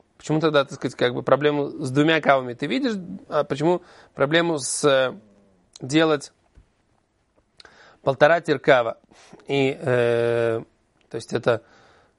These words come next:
э, полтора, э, полтора кава и кав, ты не видишь проблем. Это вопрос. А то говорит, «Айну тайма, почему не делают кабаем? Делой ави да аси ляхлуф и бехаци тиркав». Альма,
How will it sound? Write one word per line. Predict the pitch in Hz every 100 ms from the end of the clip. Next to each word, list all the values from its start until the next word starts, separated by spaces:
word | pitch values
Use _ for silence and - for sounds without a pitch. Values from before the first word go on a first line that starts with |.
| _
э, | - 127 120
полтора, | 131 127 135 - _
э, | 147 131 123
полтора | 139 131 143 131 165 156
кава | 151 131 123
и | 117
кав, | - 196 214
ты | 170
не | 139 135
видишь | 135 113
проблем. | - - 233 -
Это | - -
вопрос. | 123 - - - _ _ _ _ _ _ _ _ _ _ _ -
А |
то | -
говорит, | 185 196 190
«Айну | 214 220 175 170 214 202
тайма, | 170 190 190 180 143
почему | - 170
не | 170
делают | 165 151
кабаем? | 156 135 151 147
Делой | 143 143 208 202
ави | 175 202 180
да | 156 156
аси | 190 180
ляхлуф | 160 180 208
и | 170
бехаци | 147 147 135 - 190
тиркав». | 156 135 175 151 135 _ _ _ _ _ _ _ _ _ _ _ _ _ _ _ _ _ _ _ -
Альма, | 135 165 185 165 147